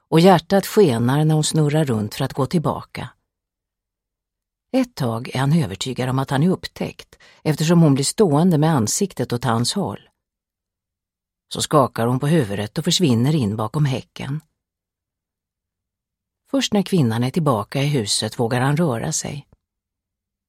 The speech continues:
Med några tysta steg är han framme vid ytterdörren.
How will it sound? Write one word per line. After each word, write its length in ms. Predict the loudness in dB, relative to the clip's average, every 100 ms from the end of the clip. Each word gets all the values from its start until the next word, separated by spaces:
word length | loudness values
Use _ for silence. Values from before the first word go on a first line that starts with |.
| 0
Med 120 | 4
några 200 | 4 4
tysta 460 | 2 -2 -2 -2 -2
steg 440 | 0 0 0 0
är 80 | 0
han 120 | 0
framme 340 | 0 0 0 0
vid 120 | -2
ytterdörren. 640 | -4 -8 -10 -10 -10 -12